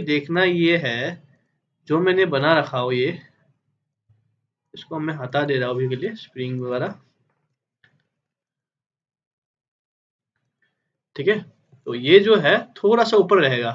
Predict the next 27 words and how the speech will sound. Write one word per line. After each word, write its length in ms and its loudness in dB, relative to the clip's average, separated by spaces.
तो 60 -8
हम 180 -6
क्या 100 0
करेंगे, 320 -2
इसको 260 -6
offset 260 -8
कर 120 -8
देंगे, 280 -10
है 60 -4
ना, 200 -2
पाँच 240 0
एमएम 240 -6
का 220 -16
ऊपर 280 -10
की 80 -14
side। 300 -20
ठीक 140 -4
है, 140 0
और 180 -8
इसमें 240 -8
हम 100 -6
लगाएंगे 440 -4
चैम्फर 500 -8
दो 200 -10
का। 240 -20
ठीक 240 -6
है, 120 -2